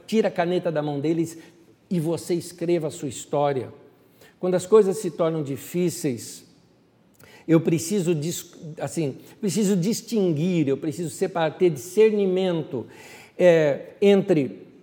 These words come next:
o que é trivial e o que realmente é importante na minha vida. Ah, eu posso viver a minha vida toda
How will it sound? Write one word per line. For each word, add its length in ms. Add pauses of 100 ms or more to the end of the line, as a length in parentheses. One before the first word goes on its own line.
(140)
o 120
que 240
é 500
trivial 840
e 120
o 40
que 180
realmente 380
é 40
importante 1000 (200)
na 180
minha 220
vida. 420 (680)
Ah, 720 (260)
eu 140
posso 520
viver 400
a 40
minha 280
vida 320
toda 600